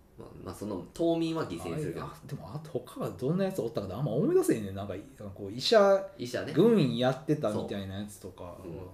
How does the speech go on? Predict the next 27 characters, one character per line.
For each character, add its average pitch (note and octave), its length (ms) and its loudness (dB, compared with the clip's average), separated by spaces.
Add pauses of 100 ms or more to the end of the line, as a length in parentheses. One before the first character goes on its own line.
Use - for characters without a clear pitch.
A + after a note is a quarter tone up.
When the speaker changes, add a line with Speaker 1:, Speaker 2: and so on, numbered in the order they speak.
(480)
Speaker 2:
だ - 100 -16
け - 100 -18
ど、 E2 80 -16 (500)
Speaker 1:
あ B2+ 260 -8
と、 B2+ 60 -8
Speaker 2:
な A#2+ 60 -2
ん A2+ 120 -2
か、 F2+ 180 -6 (800)
特 - 240 -6
色 D#3+ 180 -4 (880)
Speaker 1:
全 C3+ 160 -10
く C#3 200 -6
な D#2+ 120 -8
い。 E2 60 -8
Speaker 2:
は、 A2 100 -2 (320)
Speaker 1:
う D#3 60 0
ん。 D#3 60 0 (800)
あ - 60 -8
と、 G2+ 260 -8
用 B2+ 200 0
心 A#2+ 160 -4
棒 D#2 160 -6
み D#2 60 -12
た - 80 -14
い - 40 -12
な - 40 -10
ね。 D3 80 -14